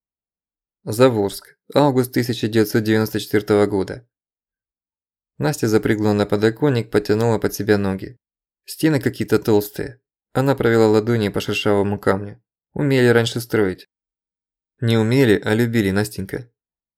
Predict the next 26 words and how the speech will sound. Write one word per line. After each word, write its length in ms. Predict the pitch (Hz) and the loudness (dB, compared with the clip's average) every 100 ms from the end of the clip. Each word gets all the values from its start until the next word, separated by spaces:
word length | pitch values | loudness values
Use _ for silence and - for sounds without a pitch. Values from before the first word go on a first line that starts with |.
| _ | _
Под 180 | 135 135 | -4 2
Богом 340 | 156 143 135 | 2 4 2
жили, 220 | 117 104 | 2 2
халтурить 460 | 95 110 104 127 104 | 2 0 2 0 2
грешно 400 | 107 104 117 113 | 0 0 -2 0
было. 320 | 101 90 98 _ _ _ _ _ _ - | 0 0 -4 _ _ _ _ _ _ -8
Виктор 340 | 123 - 110 | -8 -2 0
невольно 420 | 107 104 117 107 | 2 2 2 2
залюбовался 600 | 104 101 101 101 107 - | 0 2 2 4 2 0
её 160 | 101 101 | -2 -2
тонким 340 | 110 104 101 | -2 -4 -6
силуэтом 580 | 101 110 113 127 104 101 | -6 -2 -2 0 -2 -4
в 40 | |
стрельчатой 520 | - - 117 - - 104 | -10 -8 -6 -4 -2 0
нише. 420 | 98 95 - _ _ _ _ _ - | 0 -4 -10 _ _ _ _ _ -6
Дневной 340 | 120 143 151 | -2 0 -2
свет 220 | - 135 | 0 -2
проходил 380 | - 120 120 117 | -2 -2 -2 -4
сквозь 240 | 113 113 | -4 -4
тонкую 340 | - 117 110 110 | -2 -4 -2 -4
маечку, 400 | 113 113 107 98 | -2 -2 -4 -4
подчёркивая 520 | 98 - 110 - 98 | -4 -4 -2 0 0
каждую 380 | 95 117 107 104 | 2 0 2 0
линию 260 | 101 101 | 0 0
тела. 340 | 98 101 95 - _ _ _ _ _ | -2 -4 -6 -8 _ _ _ _ _
Интересно, 640 | 123 160 147 - 95 87 | -2 4 4 4 -2 -4